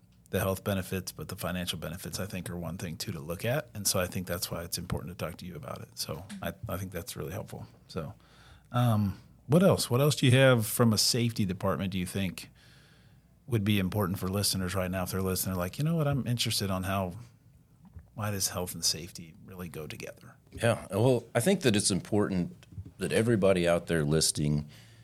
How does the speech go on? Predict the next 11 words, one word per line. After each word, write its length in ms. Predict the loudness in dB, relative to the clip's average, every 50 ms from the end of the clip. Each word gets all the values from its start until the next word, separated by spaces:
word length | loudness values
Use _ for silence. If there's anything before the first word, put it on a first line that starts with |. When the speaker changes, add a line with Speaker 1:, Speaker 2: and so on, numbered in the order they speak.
| -20 -20 -20 -20 -20 -20 -20 -20 -16 -2 4
Speaker 2:
knows 360 | 6 8 10 10 10 8 8
and 100 | 6 6
understands 600 | 6 6 4 4 2 4 4 4 4 4 4 2 0
if 100 | 0 -2
you 100 | -2 2
watch 260 | 4 4 4 4 4
the 80 | 0 0
Friday 300 | 2 4 4 6 4 4
morning 280 | 4 4 4 4 4 4
safety 380 | 4 4 4 4 4 2 2
meeting, 580 | 4 4 4 4 4 4 2 2 0 0 -2